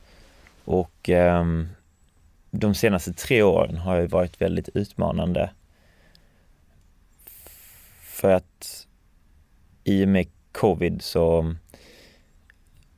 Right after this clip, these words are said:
jag landade på Arlanda ifrån Costa Rica våren tjugotjugo, måste ha varit mars någonting och så här. Då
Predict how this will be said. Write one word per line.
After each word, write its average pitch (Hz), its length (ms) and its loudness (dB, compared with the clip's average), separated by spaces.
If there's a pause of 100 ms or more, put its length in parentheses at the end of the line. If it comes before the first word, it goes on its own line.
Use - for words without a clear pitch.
(100)
jag 95 200 -2
landade 92 320 0
på - 180 -8
Arlanda 87 500 2
ifrån 85 480 -4 (640)
Costa - 300 -6
Rica 80 600 -4 (1900)
våren 80 600 0 (520)
tjugotjugo, - 720 -6
måste 85 220 -6
ha - 40 -8
varit - 80 -20
mars 82 320 -6
någonting - 360 -8
och - 60 -14
så - 100 -8
här. - 280 -6
Då - 240 -6